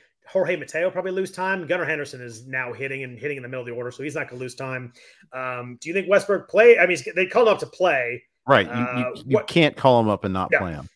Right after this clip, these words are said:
Speaker 1: He's got
Speaker 2: Right.
Speaker 1: eighteen home runs. He's got eighteen home runs already in triple A in sixty-seven games. Like, that's a,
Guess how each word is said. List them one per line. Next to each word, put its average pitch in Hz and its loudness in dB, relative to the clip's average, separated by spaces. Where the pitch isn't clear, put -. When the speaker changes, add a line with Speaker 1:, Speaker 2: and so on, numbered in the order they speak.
Speaker 1:
He's - -12
got - -6
Speaker 2:
Right. 185 4
Speaker 1:
eighteen 180 -6
home 151 -6
runs. 170 -2
He's 202 -4
got 175 2
eighteen 175 0
home 156 -4
runs 160 -4
already 131 -6
in 123 -12
triple 143 -6
A 131 -6
in 120 -8
sixty-seven 131 -10
games. 117 -8
Like, 113 -16
that's 175 -2
a, 131 -6